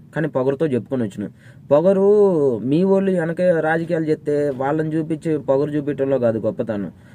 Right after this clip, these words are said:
నీ సొంతగా నువ్వు ఏదన్నా నీ మాట తీ-, నీ మాట తను తీరుతోనో, లేకపోతే నువ్వు చేసిన పనుల వల్ల నువ్వు జనాల్లో ఏదన్నా support పెంచుకుంటే అది గొప్పతనం.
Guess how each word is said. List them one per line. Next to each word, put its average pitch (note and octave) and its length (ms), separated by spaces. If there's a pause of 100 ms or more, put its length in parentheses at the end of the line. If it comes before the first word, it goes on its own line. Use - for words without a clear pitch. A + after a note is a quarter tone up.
(120)
నీ C#3+ 160
సొంతగా E3 380
నువ్వు D#3+ 200
ఏదన్నా D3 380
నీ C3+ 120
మాట C#3 300
తీ-, C3 340
నీ C3 160
మాట C3 460 (240)
తను A#2+ 720 (180)
తీరుతోనో, C#3 520
లేకపోతే C3 420
నువ్వు C3 220
చేసిన C3 200
పనుల B2 300
వల్ల A#2 340
నువ్వు C3+ 420
జనాల్లో C3 480
ఏదన్నా B2 280
support A#2+ 400
పెంచుకుంటే A2 360
అది A2+ 240
గొప్పతనం. A2+ 580